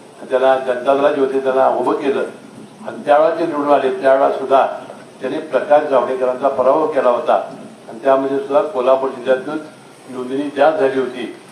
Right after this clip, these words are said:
आणि भैयासाहेब मानेंनी पुढाकार घेतला होता. त्याच्यानंतरच्या निवडणुकीत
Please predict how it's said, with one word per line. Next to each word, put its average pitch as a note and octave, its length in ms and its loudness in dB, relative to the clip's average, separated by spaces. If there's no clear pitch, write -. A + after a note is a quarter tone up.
आणि C3+ 120 0
भैयासाहेब C3 460 4
मानेंनी B2 240 -2
पुढाकार A#2 360 -2
घेतला G2 300 -8
होता. - 240 -6
त्याच्यानंतरच्या E3+ 680 2
निवडणुकीत D#3 560 -2